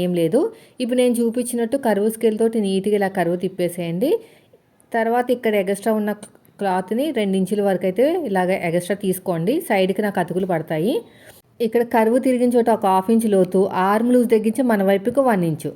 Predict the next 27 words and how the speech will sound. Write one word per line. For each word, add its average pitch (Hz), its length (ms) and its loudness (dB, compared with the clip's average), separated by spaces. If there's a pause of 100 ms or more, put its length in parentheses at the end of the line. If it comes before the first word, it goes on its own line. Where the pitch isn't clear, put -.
(220)
మళ్ళీ 220 260 -2
ఇలా 220 180 4
నేను 208 180 -2
చూపించినట్టు 208 540 -2 (100)
నీట్గా 190 340 0
ఇలా 202 120 2 (100)
కర్వ్ 175 220 0
అని 190 180 -2
తిప్పేసుకోండి. 175 680 -2 (500)
తర్వాత 226 400 -2
ఇక్కడ 220 160 -2 (100)
కూడా 202 180 0
అంతే, 165 180 -2 (140)
ఇలా 185 140 0 (100)
నీట్గా 185 500 -2 (140)
మార్కింగ్ 185 400 -2
వేసేసుకోండి, 147 600 -8
ఇలా 170 180 -2
నేను 165 180 -4
చూపించినట్టు. 160 640 -10 (480)
ఓకేనా? 233 280 -2 (140)
ఇప్పుడు 226 180 -4 (100)
ఎలాగైతే 226 400 2 (100)
మార్కింగ్ 190 380 0
వేసుకున్నామో 185 500 -2 (120)
సేమ్ 208 460 0
అదే 190 140 -2